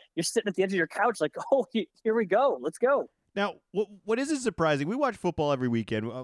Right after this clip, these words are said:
Speaker 2: every year. We've, we've been watching this for a while. It's not shocking for a team that's getting blown out to get a touchdown almost easily late, where it's like, all right, they got one, the defense lets up a little bit. Now, the impressive part was that they were able to get multiple touchdowns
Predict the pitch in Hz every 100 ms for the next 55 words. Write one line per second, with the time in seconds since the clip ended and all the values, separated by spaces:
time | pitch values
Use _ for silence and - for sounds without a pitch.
0 | 120 139 151 127 131 127 143 147 139 143
1 | 147 143 139 123 120 110 101 - _ 156
2 | 156 233 277 - 196 180 156 143 139 135
3 | 123 123 165 151 131 135 123 113 131 127
4 | 120 113 - 110 135 123 113 - 139 -
5 | 131 123 120 - - 139 143 - - 151
6 | 120 120 104 104 107 113 - _ _ 113
7 | 123 123 - 123 135 123 117 131 151 135
8 | 123 123 127 127 120 110 113 110 143 -
9 | 131 - 127 - 113 117 113 110 98 110
10 | - _ _ 147 147 - _ 147 151 165
11 | 269 277 202 139 131 131 131 151 220 247
12 | 190 131 151 202 240 175 165 131 131 123
13 | 117